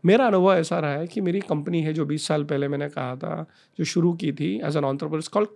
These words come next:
आत्मदर्शन, स्पिरिचुअल टूरिज्म। तो मैं खुद गया हूँ और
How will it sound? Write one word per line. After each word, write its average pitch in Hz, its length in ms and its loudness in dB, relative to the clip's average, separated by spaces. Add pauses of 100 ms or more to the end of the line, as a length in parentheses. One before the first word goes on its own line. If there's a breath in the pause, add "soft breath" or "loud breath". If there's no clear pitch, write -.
(280)
आत्मदर्शन, 175 840 2 (580)
स्पिरिचुअल 185 520 2
टूरिज्म। 131 420 -4 (500 soft breath)
तो 180 60 -2
मैं 170 100 2
खुद - 340 0
गया 165 320 4
हूँ 180 260 4
और 170 280 2